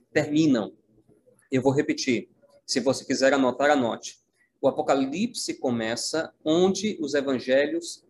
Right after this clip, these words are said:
terminam. Vamos pensar nos evangelhos. Mateus, Marcos, Lucas e João. Como é que o evangelho de Mateus, é, termina?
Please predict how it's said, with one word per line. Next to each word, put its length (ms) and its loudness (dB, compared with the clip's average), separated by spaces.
terminam. 680 2
Vamos 260 4
pensar 340 2
nos 140 2
evangelhos. 760 -4
Mateus, 380 -2
Marcos, 460 -4
Lucas 500 -4
e 80 -2
João. 320 -6
Como 120 2
é 60 4
que 80 2
o 40 6
evangelho 300 2
de 60 -4
Mateus, 760 -2
é, 880 0
termina? 480 0